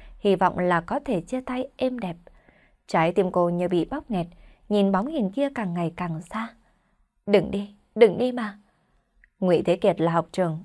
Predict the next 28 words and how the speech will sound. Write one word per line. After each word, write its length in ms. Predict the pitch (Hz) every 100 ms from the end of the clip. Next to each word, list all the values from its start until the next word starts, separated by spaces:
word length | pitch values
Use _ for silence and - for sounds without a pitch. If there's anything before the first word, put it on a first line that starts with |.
| -
ở 180 | - 196
trường 280 | 196 202 185
đại 120 | 185
học, 200 | 185 180 - - _ _ _
cô 160 | 180 175
vừa 160 | 175
vào 200 | 156 156
trường 300 | 151 170 156
đã 80 | -
biết 180 | 254 262
đến 160 | 180
hắn. 340 | 196 190 175 294 - - _ _
Hắn 400 | - 175 165 165
đã 100 | 208
công 220 | - 196 175
hạ 180 | 180 -
cô 220 | 180 175
với 140 | 170 180
những 200 | 233 294
lời 140 | 185
ngon 260 | 170 254 254
tiếng 260 | 190 247
ngọt, 160 | 302 170 - - _ -
làm 300 | 170 160 151
cho 140 | 185
cô 120 | 185
lâm 240 | 180 175 170
vào 240 | 180 165